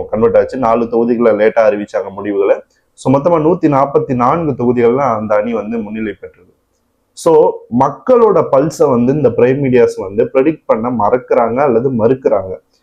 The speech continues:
அது வந்து இயல்பாவே இருக்கும் தான். இன்னைக்கு கூட காங்கிரஸை சேர்ந்த ஒரு முக்கிய பிரமுகர் அதிமுக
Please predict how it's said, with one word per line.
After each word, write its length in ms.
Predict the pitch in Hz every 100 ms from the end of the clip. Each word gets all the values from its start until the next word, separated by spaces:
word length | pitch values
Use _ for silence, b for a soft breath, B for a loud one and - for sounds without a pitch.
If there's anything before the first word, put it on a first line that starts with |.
| _ _ 131
அது 120 | 160 156
வந்து 160 | 156 151 120
இயல்பாவே 420 | 139 135 131 139 117
இருக்கும் 320 | 123 120 110
தான். 120 | 131 - -
இன்னைக்கு 240 | 117 120 123
கூட 100 | 135 147 120
காங்கிரஸை 360 | 127 135 131 120
சேர்ந்த 200 | 120 123 117
ஒரு 60 | 110
முக்கிய 200 | 117 135 131 123
பிரமுகர் 360 | 117 120 175 160
அதிமுக 340 | 143 147 127